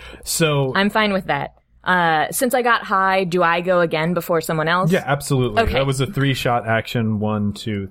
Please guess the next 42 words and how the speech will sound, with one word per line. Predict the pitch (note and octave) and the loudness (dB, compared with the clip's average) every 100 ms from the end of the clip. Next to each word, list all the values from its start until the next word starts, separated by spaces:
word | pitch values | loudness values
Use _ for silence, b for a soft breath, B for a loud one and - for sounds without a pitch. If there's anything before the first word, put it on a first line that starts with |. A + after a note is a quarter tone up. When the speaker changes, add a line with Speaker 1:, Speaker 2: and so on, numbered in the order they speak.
| - | -4
Speaker 1:
three. | A#2 G#2 G2 B B | -2 -2 -6 B B
Uh, | D3+ | -2
so | C#3+ F3 | 2 2
you | D3+ E3 E3 | 2 2 2
lob | D3 E3 G3+ F#3+ - | 2 2 2 0 0
a | C#3 C3 | 0 0
chi | C#3 D#3+ D3 | -2 0 0
blast | B2+ A#2 G2 F#2 - | 2 0 0 -4 -4
at | A#2 G#2+ - | -2 -2 -2
him, | A#2 G2+ G2 B B B - | -2 -2 -6 B B B -2
uh, | B2+ A#2+ A#2+ - | 2 2 0 -4
and | - C#3 C3 B2+ B2+ B2 | 0 2 2 2 0 -4
the, | C#3 C#3+ C#3+ C#3 C3 B2+ - | -6 0 2 2 2 -2 -2
it, | C3+ - - | -4 -2 -2
it | D3 - _ | -4 -4 _
careens | - D#3+ D#3 F#3+ G3 F#3+ - | -2 0 2 4 4 2 0
towards | - D3+ D#3+ D3 | 0 2 2 0
him | D#3 C#3+ | 2 2
in | B2+ B2+ | 2 0
the | B2+ - | 0 0
air, | B2 C3+ C3 B2+ - | 2 4 4 2 0
and | C3 A#2 | 0 0
he | - C3 B2 A#2 | -2 0 0 0
lays | B2 C#3 D3+ C#3+ | 0 2 2 2
out, | C#3+ C3 | 0 0
he, | A#2 C3+ B2 | -2 -2 0
he | B2 | -2
puts | B2+ E3+ C#3+ | 0 -2 -2
a | |
single | B2 - D3 C#3 | -2 0 2 2
hand | A#2 C3 B2+ | 0 0 0
out | A#2 G#2+ | -2 -2
to | A#2+ | -4
stop | - - A2+ B2 - | -2 -2 -2 -2 -4
the | C3 | -6
blast | A2+ A2+ G2+ F#2 - - | -2 0 0 -2 -10 -6
in | B2 | -4
front | - A#2+ A2 A2+ | -2 -2 0 -2
of | G2 | -4
him. | G2 E2 - - B B B B B B | -8 -10 -16 -20 B B B B B B
Speaker 2:
So, | - - A3 G#3+ | -4 2 4 4
uh, | G3+ F#3 F3+ D#3+ | 4 2 2 2